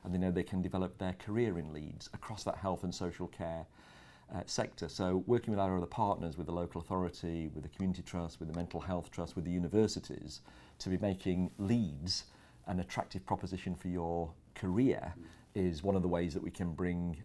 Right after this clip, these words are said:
uh, people in and, uh, encourage them to stay and develop their careers, uh, in that way. You can no longer do these sorts of jobs by just being internally focused. You've got to engage with that wider,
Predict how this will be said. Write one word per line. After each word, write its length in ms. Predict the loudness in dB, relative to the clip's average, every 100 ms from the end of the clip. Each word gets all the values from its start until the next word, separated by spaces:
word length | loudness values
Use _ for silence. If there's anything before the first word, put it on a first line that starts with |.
| -6
uh, 160 | -6 -4
people 360 | -2 -2 0 -2
in 220 | 0 -2 -6 -14 -10 -2
and, 560 | 0 0 -2 -4 -4 -6
uh, 80 | -4
encourage 300 | -2 0 2
them 100 | 0
to 100 | -2
stay 400 | -4 -2 0 0
and 120 | -4
develop 260 | -2 -4 -2
their 120 | -6
careers, 580 | -4 -4 -2 -2 -6 -10 -18 -20 -20 -18 -6
uh, 100 | -4
in 120 | 0 0
that 180 | 0 -2
way. 320 | -2 -2 -6 -12 -20 -20 -20 -10
You 100 | -6
can 220 | -2 0 2
no 120 | 4
longer 300 | 4 4 2
do 540 | 6 6 8 4 0 0
these 220 | 2 2
sorts 260 | 2 0 0
of 100 | -4
jobs 380 | 0 0 0 -2
by 200 | -2 -2
just 320 | -2 -4 -2
being 260 | 0 0 0
internally 720 | -2 -2 -4 -2 -2 -2 -6 -14 -20 -20 -20 -20 -18
focused. 420 | -4 -2 -2 -4
You've 120 | -2 2
got 180 | 2
to 100 | 2
engage 520 | -2 0 0 -2 -2 -4
with 100 | -4
that 180 | -2
wider, 480 | -2 -2 0 -2 -4